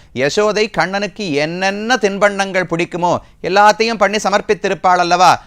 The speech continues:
அதை போல இங்க பெருமான் உபமன்யு இடத்துல, "எனக்கு அப்பம் வேணும்னு" கேட்டாராம்.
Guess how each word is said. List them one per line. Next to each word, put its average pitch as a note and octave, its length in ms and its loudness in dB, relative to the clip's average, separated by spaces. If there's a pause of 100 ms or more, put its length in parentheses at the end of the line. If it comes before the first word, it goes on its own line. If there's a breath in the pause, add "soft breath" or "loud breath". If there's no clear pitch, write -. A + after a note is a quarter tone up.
அதை B2 260 0
போல F#3 320 0
இங்க D#3+ 200 0
பெருமான் F#3 480 2
உபமன்யு G3+ 440 -2
இடத்துல, D#3+ 320 0
"எனக்கு E3+ 260 -2
அப்பம் B3 460 2
வேணும்னு" E3+ 400 2
கேட்டாராம். C#3 580 2